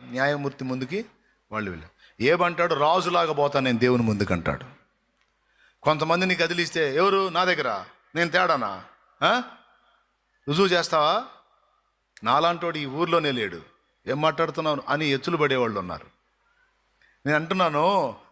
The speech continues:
అలా ఓవర్ యాక్షన్ చేస్తే దేవుడికి నచ్చదు. "నేను అంత పర్ఫెక్ట్, నేను ఇంత పర్ఫెక్ట్" అని దేవుని ముందు మాట్లాడితే దేవుడికి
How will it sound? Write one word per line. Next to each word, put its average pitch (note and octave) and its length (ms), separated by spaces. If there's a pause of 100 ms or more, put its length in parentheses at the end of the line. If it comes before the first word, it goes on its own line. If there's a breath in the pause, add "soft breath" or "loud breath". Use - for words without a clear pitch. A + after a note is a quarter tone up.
(120)
అలా D3 220
ఓవర్ E3 340
యాక్షన్ D#3+ 460
చేస్తే D3 340
దేవుడికి C3+ 480
నచ్చదు. A#2 1080 (640 soft breath)
"నేను C3+ 200
అంత C#3 160
పర్ఫెక్ట్, E3 480
నేను D3+ 220
ఇంత C#3 180
పర్ఫెక్ట్" D#3 440
అని D3 160
దేవుని D3 280
ముందు C#3+ 220
మాట్లాడితే B2+ 540
దేవుడికి A#2+ 600